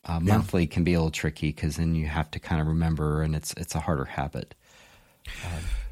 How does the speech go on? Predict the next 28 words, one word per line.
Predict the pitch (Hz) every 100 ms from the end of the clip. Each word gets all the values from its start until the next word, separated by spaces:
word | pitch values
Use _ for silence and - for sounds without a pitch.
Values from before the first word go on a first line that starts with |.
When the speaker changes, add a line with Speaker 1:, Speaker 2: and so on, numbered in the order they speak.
| -
Speaker 1:
but | - -
yeah, | 95 82
f-, | 80 -
some, | - 123 120 120
somehow | - 113 98 92 82 80
of | - 87
setting | - - 85 82
that | 78
up. | 76 67 - - - - - - - -
And | -
of | 95
course, | - 98
you | 98
gotta | 87
figure | 80 92
out | 85 -
logistics, | 87 - 82 - 78 -
who's | 82 -
gonna | 85 76
have | 80 78
a |
key | 78 - 82 80
and | 78
unlock | 67 80 76 -
things. | - 78 78 82 - - - - -
Speaker 2:
Right, | 104 90 - 101
right. | 92 82 - - - -
Speaker 1:
So, | -